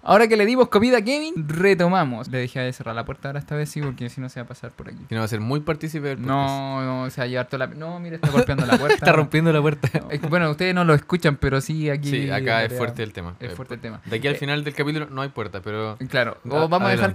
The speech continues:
Speaker 1: que entre al final del capítulo, Kevin, para que se despida de ustedes.
Speaker 2: Ya, sí, me parece
Speaker 1: Bueno, ¿en
Speaker 2: excelente.
Speaker 1: qué estábamos?
Speaker 2: Estábamos en la frase de mierda, "Son todas iguales, son todos
Speaker 1: Ah,
Speaker 2: iguales".
Speaker 1: sí, que lo habíamos hablado el primer capítulo. Y sí, siento que, como que estaba todo el rato así, me, me veía como otro podcast que vimos una vez por ahí.
Speaker 2: <laughs>
Speaker 1: Pero sí, ¿sabéis qué?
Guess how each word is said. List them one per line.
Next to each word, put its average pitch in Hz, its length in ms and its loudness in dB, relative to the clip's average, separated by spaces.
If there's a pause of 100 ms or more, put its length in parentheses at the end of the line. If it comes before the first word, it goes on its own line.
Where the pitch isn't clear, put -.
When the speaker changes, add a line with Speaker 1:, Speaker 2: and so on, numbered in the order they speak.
Speaker 1:
que 196 60 2
entre 196 180 0
al 175 60 -2
final 170 200 0
del 165 140 -4
capítulo, 160 400 -4
Kevin, 156 240 -8
para 147 200 -6
que 139 100 -10
se 147 100 -10
despida 135 320 -8
de 127 60 -4
ustedes. 107 200 -10
Speaker 2:
Ya, 113 160 2
sí, 107 200 -8
me 98 80 -8
parece 98 160 -6
Speaker 1:
Bueno, 185 160 2
¿en 208 100 -2
Speaker 2:
excelente. 170 80 0
Speaker 1:
qué 302 60 0
estábamos? 370 360 -4 (200)
Speaker 2:
Estábamos 147 520 0
en 127 120 -4
la 127 100 -4
frase 135 200 -8
de 131 80 -2
mierda, 135 480 -4
"Son 117 260 -10
todas 143 360 0
iguales, 151 320 -2
son 107 220 -10
todos 120 220 -4
Speaker 1:
Ah, 151 160 2
Speaker 2:
iguales". 151 220 -2
Speaker 1:
sí, - 100 -14
que 127 120 -10
lo 131 40 0
habíamos 139 240 -2
hablado 139 180 0
el 135 60 -4
primer 139 160 -4
capítulo. 131 460 -10
Y 147 80 -10
sí, 190 260 -8
siento 165 400 -4
que, 143 260 -4 (140)
como 131 140 -8
que 127 60 -8
estaba 143 240 -4
todo 127 80 -2
el 123 80 -6
rato 139 160 -4
así, 151 320 -4 (120)
me, 135 200 -4
me 139 160 4
veía 147 300 8
como 143 220 6
otro 147 220 6
podcast 165 420 2
que 160 120 0
vimos 165 240 0
una 160 100 0
vez 160 240 -6
por 151 140 -4
ahí. 147 280 -8
Speaker 2:
<laughs> - 80 -12
Speaker 1:
Pero 127 180 -6
sí, 147 300 -6
¿sabéis 147 300 -6
qué? 233 240 -6